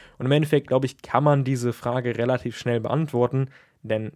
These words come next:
ich würde über keinen anderen Anime sprechen. Ich bin, wie gesagt, kein Fan von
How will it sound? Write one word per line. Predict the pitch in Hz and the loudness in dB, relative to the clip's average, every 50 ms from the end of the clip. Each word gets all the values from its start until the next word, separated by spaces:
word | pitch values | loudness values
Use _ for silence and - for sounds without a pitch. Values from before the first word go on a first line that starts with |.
| _ - | _ -8
ich | 143 170 170 160 151 - - - - _ | -6 -6 -6 -6 -10 -14 -18 -20 -20 _
würde | - 135 147 151 151 | -2 0 2 2 2
über | 151 151 147 147 147 147 | 0 0 0 0 0 -2
keinen | 143 - - - - 139 143 143 139 127 123 | -2 -8 -10 -4 -2 0 2 2 2 0 0
anderen | - 113 120 120 117 107 - 110 | -2 -4 -4 -4 -4 -4 -4 -6
Anime | 107 107 110 107 107 117 | -8 -8 -8 -8 -10 -10
sprechen. | - - 123 127 - 139 127 | -6 -4 -4 -4 -4 -6 -8
Ich | 127 - - _ _ | -8 -10 -14 _ _
bin, | 139 127 127 131 139 139 123 120 | -10 -4 -2 -2 -2 -2 -2 -4
wie | 120 | -6
gesagt, | 120 113 117 120 123 123 - - | -6 -4 -4 -4 -4 -4 -8 -12
kein | - - 120 120 120 120 117 - _ _ _ | -10 -6 -4 -4 -4 -6 -10 -14 _ _ _
Fan | _ - - - 123 143 143 120 | _ -14 -6 -2 -2 0 0 -2
von | 110 - - 113 110 110 - | -6 -8 -8 -8 -8 -8 -12